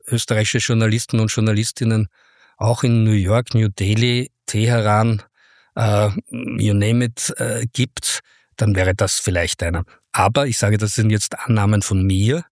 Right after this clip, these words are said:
Äh, was wir sehr deutlich sagen ist, es braucht dazu auch wirklich Evidenzen, das heißt eben begleitende Forschung, Datenerhebungen, um intelligent zu entscheiden, was ist denn das Wichtigste mit dem vorhandenen Geld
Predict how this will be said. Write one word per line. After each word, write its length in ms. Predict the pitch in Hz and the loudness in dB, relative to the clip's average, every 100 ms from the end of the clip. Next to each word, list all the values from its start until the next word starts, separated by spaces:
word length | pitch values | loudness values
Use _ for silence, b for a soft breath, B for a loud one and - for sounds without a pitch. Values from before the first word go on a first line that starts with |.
| b b b b | b b b b
Äh, 120 | - 107 | -4 -2
was 240 | 110 - | -2 -2
wir 80 | 107 | -2
sehr 300 | - 92 104 | -2 0 0
deutlich 460 | - 92 - 123 | 0 0 0 -4
sagen 300 | - 127 123 | 0 0 2
ist, 220 | 131 131 - | 0 -2 -4
es 100 | - | -4
braucht 320 | 98 98 - | -2 -2 -2
dazu 300 | 113 - 120 | -4 -4 -4
auch 240 | 92 - - _ _ | -6 -8 -14 _ _
wirklich 480 | - 113 113 110 - | -4 -2 0 -2 -2
Evidenzen, 880 | 104 101 95 - 101 - - 175 160 | 0 -2 -2 -2 -2 -2 -2 0 0
das 220 | - 95 | -2 -2
heißt 320 | 95 98 - - b b b b | 0 0 -2 -10 b b b b
eben 260 | - 98 95 - | -4 -2 -2 -4
begleitende 640 | 101 95 98 104 107 101 98 b b b | -6 -2 -2 0 -2 0 -4 b b b
Forschung, 600 | - - 98 113 - 107 - | -10 -2 0 0 0 -2 0
Datenerhebungen, 1000 | 95 - 110 104 92 107 113 107 107 - _ | 0 2 0 0 0 0 2 2 0 -2 _
um 280 | - 123 160 | 0 0 2
intelligent 680 | 117 - 110 101 101 110 | 0 0 0 2 0 0
zu 140 | - 113 | 0 -2
entscheiden, 480 | 101 - 95 104 98 | -2 -2 0 0 -2
was 120 | 98 | -4
ist 160 | 107 | -4
denn 100 | 95 | -2
das 220 | 98 92 - | -2 -2 -2
Wichtigste 480 | 104 - 95 - | -4 -4 -6 -2
mit 200 | 92 92 | -2 -2
dem 100 | 95 90 | -2 -2
vorhandenen 560 | 92 87 90 101 101 | -2 -2 0 0 0
Geld 300 | 98 98 113 | 0 -2 -2